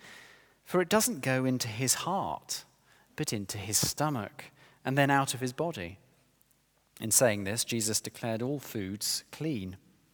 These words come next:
He went on, "What comes out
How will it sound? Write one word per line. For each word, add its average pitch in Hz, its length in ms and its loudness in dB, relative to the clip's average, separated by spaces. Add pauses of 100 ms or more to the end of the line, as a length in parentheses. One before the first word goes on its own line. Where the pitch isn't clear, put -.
(1080)
He 123 100 -4
went 120 300 0
on, 104 260 -6 (1120)
"What - 240 0
comes 135 480 2 (160)
out 131 460 4